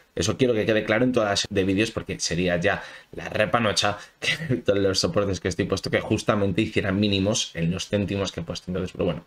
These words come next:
para que os hagáis una idea, es más importante la zona, por así decirlo, que el punto exacto. Y en este caso vemos como la zona que hemos situado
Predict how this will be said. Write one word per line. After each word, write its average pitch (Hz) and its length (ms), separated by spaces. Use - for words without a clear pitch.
para 127 180
que 127 60
os - 100
hagáis 117 220
una 160 200
idea, 101 280
es 95 60
más 110 160
importante 131 460
la 120 240
zona, 127 540
por 95 100
así 101 160
decirlo, 98 400
que 104 60
el 104 80
punto 104 540
exacto. - 400
Y 95 80
en 101 60
este 123 220
caso 127 360
vemos 143 460
como 107 260
la 87 140
zona 104 320
que 98 80
hemos 92 140
situado 101 420